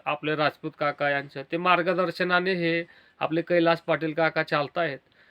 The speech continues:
मार्गदर्शन त्यांना, अ, व्यवस्थित त्यांनी दिलंय आणि पूर्ण बगीचा म्हणजे कुठं,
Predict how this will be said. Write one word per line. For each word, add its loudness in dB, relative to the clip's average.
मार्गदर्शन 4
त्यांना, 2
अ, -2
व्यवस्थित 2
त्यांनी 4
दिलंय 2
आणि 2
पूर्ण 2
बगीचा 2
म्हणजे 0
कुठं, 4